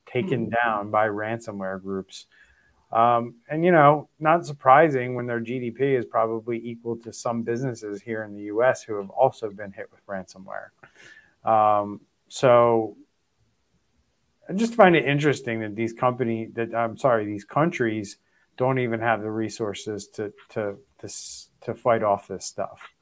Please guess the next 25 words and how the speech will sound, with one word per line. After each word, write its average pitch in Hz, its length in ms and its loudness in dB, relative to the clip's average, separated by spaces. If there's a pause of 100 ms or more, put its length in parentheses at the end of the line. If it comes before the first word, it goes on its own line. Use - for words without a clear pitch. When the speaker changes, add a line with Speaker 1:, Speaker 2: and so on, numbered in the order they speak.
(600)
Speaker 1:
Um, 104 800 0 (1200)
thoughts 135 280 4
there 175 540 0
around 147 320 -2
this - 520 -10 (160)
with 127 120 -8
these 127 160 -6
developing 131 480 2
countries 139 540 -4
and 110 280 -8
just 113 200 -8
the 110 80 -8
fact 117 380 0
that, 107 220 -6 (380)
you 117 80 -8
know, 110 160 -4
ransomware 113 560 -4
groups 117 320 -2
are, 104 260 -6 (140)
are 107 140 -10
gonna 107 200 -8
take 113 240 -4
them 113 220 -4
down 110 300 -2
too? 135 300 -4